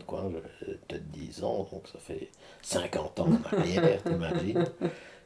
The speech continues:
Et alors, elle était assise. Il y a, il y a un,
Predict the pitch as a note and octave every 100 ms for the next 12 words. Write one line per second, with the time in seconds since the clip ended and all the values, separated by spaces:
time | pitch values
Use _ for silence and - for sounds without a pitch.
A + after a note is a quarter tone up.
0 | - F#2+ F#2+ F#2+ G#2+ G#2 G2+ - F#2 F#2
1 | F#2+ G#2+ G2+ - F#2+ A2+ C#3+ - G2 F#2
2 | G2+ G2+ G2+ F#2+